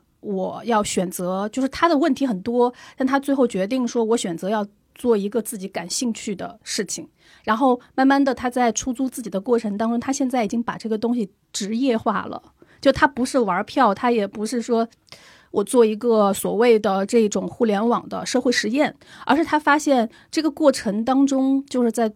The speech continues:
租赁自己的这个过程当中，他就是活在此时此刻的。然后其他的人找到他，其实他们也是需要在他这里获得一种此时此刻的那种情绪价值。就是当你无法去探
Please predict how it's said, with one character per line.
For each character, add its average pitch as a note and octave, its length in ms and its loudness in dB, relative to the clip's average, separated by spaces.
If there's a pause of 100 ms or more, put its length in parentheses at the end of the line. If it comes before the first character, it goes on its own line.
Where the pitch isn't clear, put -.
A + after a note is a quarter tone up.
租 C#4+ 160 -2
赁 C4+ 180 2
自 G#3 140 -10
己 F3+ 80 -12
的 - 140 -12
这 G3 120 -8
个 F#3 120 -4
过 G3 180 -4
程 F#3+ 180 -6
当 F#3+ 200 -4
中， G3+ 220 -4 (500)
他 - 120 -2
就 G#4+ 80 2
是 E4 80 4
活 G3 220 0
在 G3+ 120 0
此 - 180 -8
时 F3 140 -10
此 - 120 -14
刻 - 240 -12
的。 - 160 -16 (380)
然 A3+ 120 -2
后 C#4 120 6
其 C4+ 160 -6
他 C4+ 180 2
的 B3+ 120 2
人 G3 180 -2
找 F3+ 160 -4
到 F#3 180 -8
他， G3+ 320 -6 (180)
其 - 120 -4
实 C4+ 80 -2
他 F#4 200 2
们 F#4 140 4
也 F#3 120 0
是 - 140 -4
需 - 280 -6
要 A3 160 2
在 A3+ 160 -2
他 A#3 220 -2
这 A3+ 120 0
里 F#3 200 -6 (100)
获 - 240 0
得 G#3 160 2
一 G#3+ 120 -2
种 G3+ 200 -2
此 - 180 -10
时 G3+ 180 -8
此 - 160 -12
刻 G#3+ 160 -10
的 G3+ 120 -10
那 G#3 100 -8
种 F#3 160 -10
情 G#3 200 -8
绪 D#4 120 -6
价 D4 220 0
值。 - 180 -16 (520)
就 D#4 120 2
是 D#4+ 60 4
当 E4+ 220 6
你 C4+ 80 4
无 A3 200 -2
法 G#3+ 180 -2
去 A#3+ 140 -4
探 A3+ 440 -4